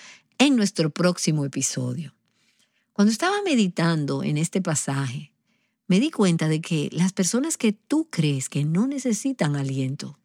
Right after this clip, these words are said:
son de hecho las que más lo necesitan y lo aprecian. ¿Alguna vez hubieras pensado que el apóstol Pablo podría haber necesitado a alguien así en su vida? Tú pensarías que el apóstol Pablo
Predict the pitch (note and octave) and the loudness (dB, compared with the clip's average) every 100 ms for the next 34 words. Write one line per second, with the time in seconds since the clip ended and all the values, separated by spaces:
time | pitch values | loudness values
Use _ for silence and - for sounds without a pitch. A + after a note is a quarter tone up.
0 | _ _ _ _ _ - - C4 D4+ C4 | _ _ _ _ _ -6 0 0 2 4
1 | G#3 - D3+ D3+ - F3 D#3 E3+ A3+ - | 2 2 0 2 2 2 4 4 4 2
2 | C4 A#3 G#3+ G#3 - G#3 - C#3+ C#3 C3+ | 2 2 4 2 2 0 0 -2 -2 -2
3 | C3+ B2+ C3 - A2 C#3 D3 _ _ _ | -2 -2 -2 -4 -6 -10 -14 _ _ _
4 | _ _ _ _ _ - G3+ F4+ G4 F4+ | _ _ _ _ _ 2 2 4 2 2
5 | C4 G#3+ A#3 A#3 G3+ F3+ F3 F#3 E3+ D#3+ | 4 4 2 2 2 4 4 2 2 0
6 | D#3 F3+ G#3 F#3 D#3 E3 D3+ D3 D#3+ D#3 | 0 0 2 2 2 2 2 2 2 2
7 | F3+ G#3 F3 F3+ F3+ E3+ D#3+ D3 D#3 E3 | 2 4 2 2 2 2 0 2 2 2
8 | - D#3 D3 D#3+ D#3+ D3+ - C#3 C#3 D3+ | 2 0 0 2 2 0 0 0 2 0
9 | - C#3 C3+ C#3 E3+ _ _ _ _ _ | 0 0 0 -2 -6 _ _ _ _ _
10 | _ _ _ - D3 D#3 D#3+ F3 C4 G#3 | _ _ _ -2 2 2 4 4 4 2
11 | - D3+ A2+ D3+ - C#3 - G3+ G#3+ D3+ | 2 -2 0 -2 0 -2 0 0 0 -2